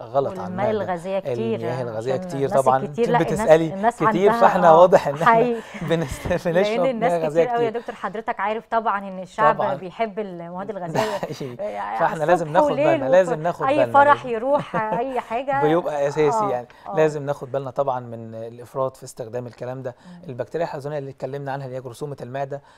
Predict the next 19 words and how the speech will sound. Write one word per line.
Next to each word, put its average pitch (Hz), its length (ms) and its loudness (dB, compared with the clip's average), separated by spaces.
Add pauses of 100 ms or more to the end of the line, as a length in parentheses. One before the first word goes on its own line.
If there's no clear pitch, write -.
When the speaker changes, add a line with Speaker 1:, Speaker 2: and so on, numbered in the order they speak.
(140)
Speaker 1:
آه، 120 140 -10
دي 139 300 -12
هي 151 140 -6
بكتيريا 156 360 -10
هي 160 120 -2
منتشرة 165 440 -8
جدا. 135 300 -8
Speaker 2:
لسه 190 180 -10
هنروح 175 240 -18
لها. 143 220 -4
Speaker 1:
آه، - 20 -4
ل-، 139 100 -10
آه، 139 220 -2
لسه 147 300 -10
هي 160 140 -2
منتشرة 165 400 -6
Speaker 2:
مم. 113 60 -10
Speaker 1:
جدا، 127 260 -10
جدا، 127 440 -10